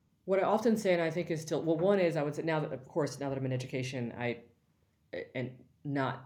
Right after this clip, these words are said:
I don't wanna say just a curator, I don't mean to sound like that, but, um, I would say, I would encourage, uh, people entering the workforce to really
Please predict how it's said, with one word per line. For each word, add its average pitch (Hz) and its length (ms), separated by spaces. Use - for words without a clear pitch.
I 139 60
don't 143 40
wanna 131 100
say 127 100
just 127 260
a 127 40
curator, 120 400
I 113 140
don't 117 120
mean 117 120
to 117 60
sound 113 240
like 110 200
that, 113 220
but, 117 220
um, 123 500
I 180 60
would 220 180
say, 202 140
I 180 100
would 190 120
encourage, 175 760
uh, 120 460
people 185 220
entering 156 300
the 151 60
workforce 131 760
to 160 140
really 156 560